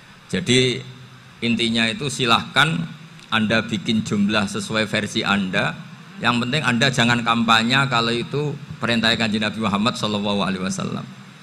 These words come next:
Karena kalau kamu atas namakan Nabi, kemudian jumlahnya sampai delapan ratus berapa?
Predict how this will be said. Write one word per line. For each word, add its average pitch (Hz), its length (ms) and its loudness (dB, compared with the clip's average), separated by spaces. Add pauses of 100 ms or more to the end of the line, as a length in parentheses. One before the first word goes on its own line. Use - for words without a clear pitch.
(120)
Karena 117 240 6
kalau 135 240 6
kamu 135 160 4
atas 131 320 4
namakan 127 480 4
Nabi, 131 400 2
kemudian 139 400 4
jumlahnya 117 640 2
sampai 117 320 0 (640)
delapan 117 320 4
ratus 127 240 -2
berapa? 151 240 -2